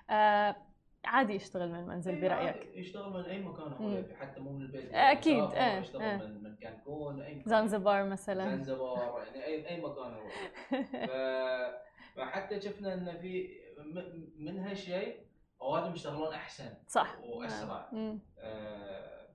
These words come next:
Speaker 2: ف-، فما أعرف، يعني مثل ما قلت لك، يعني على الخط، على الخط.
Speaker 1: أنا شخصيًا، آه، بفضل العمل من المكتب بصراحة،
Speaker 2: إيه.
Speaker 1: لأنه في أمور الواحد بيتعلمها من، آه، المكاتب والاحتكاك مع الناس،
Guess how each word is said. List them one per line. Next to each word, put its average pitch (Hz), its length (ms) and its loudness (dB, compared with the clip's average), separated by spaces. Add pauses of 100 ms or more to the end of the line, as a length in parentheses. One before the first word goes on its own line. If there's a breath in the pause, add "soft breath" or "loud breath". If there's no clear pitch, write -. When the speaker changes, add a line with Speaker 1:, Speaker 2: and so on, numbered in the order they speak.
(120)
Speaker 2:
ف-، - 1000 -8
فما 220 140 -4
أعرف، 269 300 -4
يعني 220 260 -12
مثل 233 320 -4
ما 202 80 0
قلت 180 220 -4
لك، - 300 -4
يعني - 240 -12 (580)
على 220 160 -8
الخط، 180 300 -10 (280)
على 180 120 0
الخط. - 340 -4
Speaker 1:
أنا 349 220 10
شخصيًا، 285 960 4 (120)
آه، 208 380 8
بفضل 262 540 10
العمل 240 560 8
من 220 160 6
المكتب 214 500 0
بصراحة، 180 520 2
Speaker 2:
إيه. 208 60 4
Speaker 1:
لأنه 311 380 6
في 302 240 2
أمور 285 280 6
الواحد 262 480 6
بيتعلمها 220 960 4
من، 233 600 6
آه، 185 420 2
المكاتب 220 840 6
والاحتكاك 254 760 4
مع 220 200 4
الناس، 208 460 2